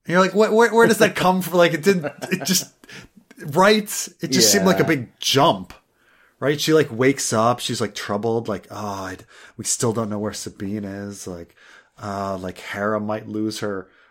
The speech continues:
Speaker 1: her job. Uh, and then she's just like, happy whales. And she's, she's grinning and smiling to people. And they're like, "Are you sure this,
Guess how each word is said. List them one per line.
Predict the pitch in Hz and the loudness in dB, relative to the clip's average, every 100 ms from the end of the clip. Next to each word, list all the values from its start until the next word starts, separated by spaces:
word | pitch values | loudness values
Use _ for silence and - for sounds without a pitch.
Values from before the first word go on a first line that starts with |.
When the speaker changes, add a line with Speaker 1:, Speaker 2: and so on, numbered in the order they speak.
| _ | _
Speaker 1:
her | 110 107 - | -8 -8 -10
job. | - 104 95 98 98 101 101 - _ _ _ _ - | -6 -4 -2 -2 -2 -4 -6 -14 _ _ _ _ -12
Uh, | 113 110 | -10 -8
and | 123 | -4
then | 139 | -2
she's | 139 131 120 | -2 -4 -2
just | 139 - | -2 2
like, | 127 110 - _ _ _ _ _ _ _ _ _ _ | 2 2 -4 _ _ _ _ _ _ _ _ _ _
happy | - 170 160 165 156 | 0 2 2 -2 -2
whales. | 151 110 110 110 110 107 - | -2 -2 0 0 -2 -4 -8
And | 117 | -4
she's, | 131 - - - | 2 4 4 2
she's | - 156 139 | 0 0 -2
grinning | - 120 117 143 143 135 135 | -4 -2 4 4 6 4 2
and | 107 | -2
smiling | - - - 113 107 117 117 | 0 2 2 0 2 2 0
to | 117 | -2
people. | 123 120 127 123 - - - - | -2 0 2 2 0 -10 -20 -20
And | - | -4
they're | 131 | 2
like, | 131 127 - - | 4 4 0 -6
"Are | 120 | -2
you | 120 | -2
sure | - 135 | 2 2
this, | 135 135 | 2 0